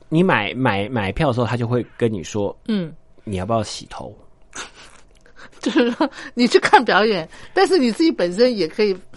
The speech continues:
Speaker 2: 那个被表演者洗头的意思吗？
Speaker 1: 对，就是参与式。
Speaker 2: <laughs>
Speaker 1: 你看，就是我讲的沉浸式，
Speaker 2: 对，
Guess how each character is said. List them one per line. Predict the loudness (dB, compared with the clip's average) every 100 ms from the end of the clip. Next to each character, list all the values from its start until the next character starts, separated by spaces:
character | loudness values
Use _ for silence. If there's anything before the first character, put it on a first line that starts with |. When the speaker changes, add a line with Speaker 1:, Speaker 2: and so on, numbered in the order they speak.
| -12
Speaker 2:
那 | -6
个 | -2 -2 -2
被 | 4 4 4 -2 -6
表 | 0 2
演 | 4 2
者 | 0 -2
洗 | -4 -10
头 | -6 -4
的 | -4
意 | -4
思 | -6 0
吗？ |
Speaker 1:
对， | 0 0 -6 -12 0
就 | 2
是 | 4 2
参 | 2 4 4
与 | 4 2
式。 | 2 2 0 -2
Speaker 2:
<laughs> | -6 -2
Speaker 1:
你 | 4
看， | 8
就 | 10
是 | 10 12 12 12
我 | 12
讲 | 12 8
的 | 6
沉 | 4 8 8 8
浸 | 8 6
式， | 6 6
Speaker 2:
对， | 4